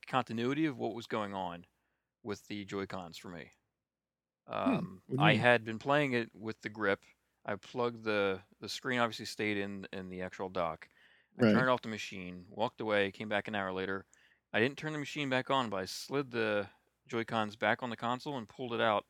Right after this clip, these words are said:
Speaker 1: and immediately could not recognize one of the Joy-Cons and thought only one was being used.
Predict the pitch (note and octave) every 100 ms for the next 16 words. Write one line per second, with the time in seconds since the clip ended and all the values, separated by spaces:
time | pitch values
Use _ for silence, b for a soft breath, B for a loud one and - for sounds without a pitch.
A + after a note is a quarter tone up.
0 | _ _ _ - G#2+ A#2 D3 C3+ - A#2
1 | B2 A#2+ A#2 A2 G#2 G2+ G#2 A2+ A2+ G#2+
2 | G#2 G#2 G2 F#2+ D#2+ E2 - _ _ -
3 | G2 G#2 D#2+ G2 F#2+ G2 G#2 G2+ F#2+ G2+
4 | F#2 F#2 G2+ F2 E2 -